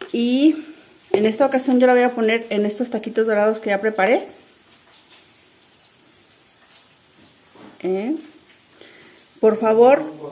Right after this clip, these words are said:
suscríbanse, comenten, compartan. Díganme ustedes cómo preparan su salsa. Muchas gracias, gracias por ver el video hasta el final.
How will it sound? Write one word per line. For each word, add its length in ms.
suscríbanse, 1120
comenten, 800
compartan. 960
Díganme 400
ustedes 440
cómo 360
preparan 520
su 120
salsa. 640
Muchas 360
gracias, 400
gracias 420
por 160
ver 160
el 100
video 220
hasta 160
el 80
final. 360